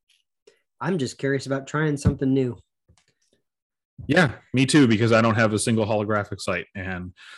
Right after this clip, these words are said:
Speaker 2: I
Speaker 1: Yeah,
Speaker 2: think
Speaker 1: you need one.
Speaker 2: E O Techs, I think
Speaker 1: You need a bunch of
Speaker 2: E O Techs are
Speaker 1: E O Techs.
Speaker 2: I think
Speaker 1: One of every
Speaker 2: E O Techs
Speaker 1: color.
Speaker 2: are fucking balls. I'm talking. Shut up. <laughs>
Speaker 1: <laughs>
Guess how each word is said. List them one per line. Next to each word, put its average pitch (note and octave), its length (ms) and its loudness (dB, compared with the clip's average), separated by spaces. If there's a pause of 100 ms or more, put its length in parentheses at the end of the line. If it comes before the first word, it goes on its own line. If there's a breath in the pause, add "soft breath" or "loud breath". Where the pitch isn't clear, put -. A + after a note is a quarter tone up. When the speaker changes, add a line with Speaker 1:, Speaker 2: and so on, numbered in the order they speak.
(140 loud breath)
Speaker 2:
I G2+ 40 -6
Speaker 1:
Yeah, G2 40 -4
Speaker 2:
think C#3+ 200 0
Speaker 1:
you C#3+ 60 0
need E3+ 200 4
one. D3+ 100 0
Speaker 2:
E - 20 4
O - 20 4
Techs, - 220 -4 (360 soft breath)
I A#2+ 80 -4
think C3 160 2
Speaker 1:
You C#3+ 100 0
need - 60 2
a - 40 4
bunch - 140 4
of A2 100 4
Speaker 2:
E - 20 -2
O - 20 -2
Techs C#3+ 100 -2
are C3+ 60 2
Speaker 1:
E - 20 -2
O A#2+ 60 -2
Techs. - 400 -10 (180)
Speaker 2:
I A#2 60 -4
think C3 160 -2
Speaker 1:
One E3 100 4
of E3+ 80 6
every E3+ 200 4
Speaker 2:
E E3 40 0
O - 60 2
Techs D#3+ 60 0
Speaker 1:
color. F#3 360 2
Speaker 2:
are - 80 -16 (280)
fucking F#3 420 -2
balls. C3+ 300 2
I'm G#2 260 -4
talking. C#3+ 420 0
Shut D#3 220 2
up. - 220 0
<laughs> G3 1600 0
Speaker 1:
<laughs> - 240 -12